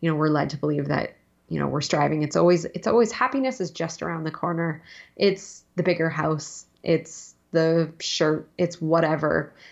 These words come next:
that's just around the corner that's gonna make us happy.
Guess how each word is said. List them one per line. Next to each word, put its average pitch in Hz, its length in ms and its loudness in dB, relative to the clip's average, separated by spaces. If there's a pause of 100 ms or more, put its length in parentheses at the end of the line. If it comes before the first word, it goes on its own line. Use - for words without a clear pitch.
(160)
that's 156 240 2
just 147 380 -2
around - 240 0
the 160 60 -6
corner - 420 -4
that's - 160 -10
gonna 151 220 -4
make 143 260 -4
us - 420 -8 (120)
happy. - 580 -2